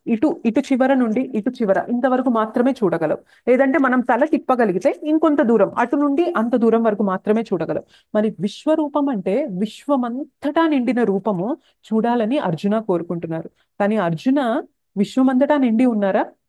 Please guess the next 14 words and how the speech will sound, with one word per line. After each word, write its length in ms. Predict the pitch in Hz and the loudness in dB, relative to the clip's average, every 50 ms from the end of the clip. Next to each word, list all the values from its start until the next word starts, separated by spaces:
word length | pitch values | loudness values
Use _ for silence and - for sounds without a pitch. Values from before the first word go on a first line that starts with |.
| _ - | _ -2
కాదు 180 | 254 254 247 262 | -2 0 0 0
కదా. 240 | 233 180 170 170 - - | 0 0 -2 -4 -4 -4
అర్జున 280 | 208 185 175 240 254 294 | -4 -2 0 2 2 2
ఒక 160 | 269 269 233 | 0 0 -2
place 440 | 220 - 220 208 233 262 254 - 202 | 0 2 2 2 2 2 0 -2 -2
లో 260 | 180 196 269 403 - _ _ _ _ _ - | 0 0 0 -2 -4 _ _ _ _ _ -6
ఆ 120 | 185 185 180 | -4 -2 -2
బ్యాటిల్ 460 | 160 180 160 170 202 202 285 285 247 | 0 0 0 0 0 0 0 0 0
ఫీల్డ్ 260 | 254 247 214 185 170 | 0 0 0 0 0
ఏదైతే 380 | 170 180 175 214 214 220 254 254 | 0 0 2 0 0 0 0 0
అక్కడ 460 | 240 233 - 226 208 208 196 185 - - | -2 -2 -2 0 0 2 0 0 -2 -2
యుద్ధం 320 | 185 175 151 214 220 220 | -4 -2 0 0 0 0
జరుగుతూ 380 | 214 202 185 175 180 175 190 180 | 0 0 0 -2 -4 -4 -4 -6
ఉందో 380 | 170 160 156 165 220 311 403 | -6 -6 -4 -2 -2 -2 -4